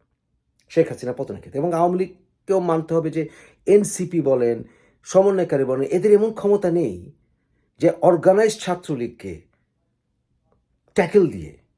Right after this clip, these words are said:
হ্যাঁ, আ-, আওয়ামী লীগের পুলিশ বাহিনীকে ট্যাকল দিয়ে, আর্মিকে, একেবারে বিজিবিকে ট্যাকল দিয়ে তারা শেখ হাসিনাকে ফেলে দেবে। No, এখানে জনগণ সম্পৃক্ত হয়েছে এবং জনগণ সম্পৃক্ত হওয়ার মূল ক্ষোভ একদিন না, মূল ক্ষোভ অনেক দিন, এবং সেটা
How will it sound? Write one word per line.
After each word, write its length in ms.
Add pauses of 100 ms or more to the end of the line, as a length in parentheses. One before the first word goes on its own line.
(140)
হ্যাঁ, 320 (680)
আ-, 240
আওয়ামী 320
লীগের 260
পুলিশ 260
বাহিনীকে 400
ট্যাকল 400
দিয়ে, 240 (400)
আর্মিকে, 580 (1160)
একেবারে 360
বিজিবিকে 460
ট্যাকল 240
দিয়ে 140
তারা 200 (160)
শেখ 200
হাসিনাকে 340
ফেলে 200
দেবে। 160
No, 200 (1200)
এখানে 260 (100)
জনগণ 400
সম্পৃক্ত 420
হয়েছে 160
এবং 120
জনগণ 320
সম্পৃক্ত 480
হওয়ার 180 (580)
মূল 420 (100)
ক্ষোভ 240
একদিন 340
না, 240
মূল 260
ক্ষোভ 240
অনেক 220
দিন, 120
এবং 200
সেটা 340